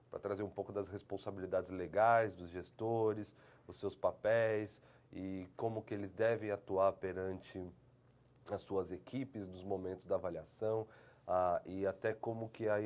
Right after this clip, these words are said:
a avaliação de desempenho se incorpora dentro da nossa carta maior. E hoje nós vamos falar sobre compromisso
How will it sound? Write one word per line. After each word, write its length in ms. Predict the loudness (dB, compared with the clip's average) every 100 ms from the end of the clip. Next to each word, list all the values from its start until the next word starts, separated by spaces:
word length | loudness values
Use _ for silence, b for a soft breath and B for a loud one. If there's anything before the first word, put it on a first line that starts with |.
| -2 0
a 300 | 2 4 4
avaliação 720 | 4 2 2 -2 -2 -4 -2
de 80 | -4
desempenho 720 | -6 -6 -4 0 0 0 -6 B B B B B
se 160 | -6 -6
incorpora 680 | 0 -2 0 4 6 6
dentro 760 | 2 -2 -2 -4 -6 -6 -4 -8 -4
da 560 | 0 2 2 0 -2 -6
nossa 500 | -2 0 0 -2 -6 -2
carta 480 | 2 2 0 -4 -6 -12 -16 2
maior. 420 | 4 4 2 -2 -12 -20 B B B B B -2
E 120 | 4
hoje 360 | 8 8 6 4
nós 180 | 4
vamos 220 | 4 -2 6
falar 340 | 8 8 6
sobre 440 | 4 -2 0 -2
compromisso 1160 | 0 4 4 2 -2 -2 -2 -4 -6 -10 -8